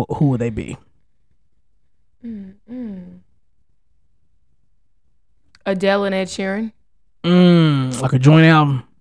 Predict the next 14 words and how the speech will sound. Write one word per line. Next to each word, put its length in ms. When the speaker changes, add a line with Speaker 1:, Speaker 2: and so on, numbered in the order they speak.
Speaker 2:
Yeah, 400
that'd 120
be 80
powerful. 460
Speaker 1:
I 140
said 320
Thundercat, 600
Kendrick 260
Lamar, 360
and 120
Terrence 300
Martin. 320
Speaker 2:
Terrence 480
Martin? 480